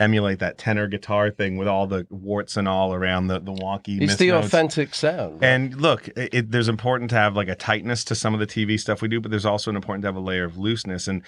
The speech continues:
Speaker 1: you guys from day one, you know, never made me feel like the, the cliche of when I've walked, when I was younger, walking into guitar stores and they're like, uh, "What do you want? What are you doing here?" Like,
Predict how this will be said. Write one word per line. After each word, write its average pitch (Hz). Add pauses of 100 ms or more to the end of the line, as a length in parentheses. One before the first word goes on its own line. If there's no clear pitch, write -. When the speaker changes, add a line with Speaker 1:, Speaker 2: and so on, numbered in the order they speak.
(240)
Speaker 1:
you 117
guys 110
from 101
day 104
one, 98
you 107
know, 92
never 107
made 107
me 101
feel 101
like 90 (320)
the, 95
the 95
cliche 104
of 95
when 95
I've 90
walked, 95
when 104
I 98
was 95
younger, 104
walking 95
into 92
guitar 92
stores 92
and 95
they're 92
like, 87
uh, 87
"What 92
do 92
you 92
want? 90
What 87
are 90
you 87
doing 95
here?" 92
Like, 95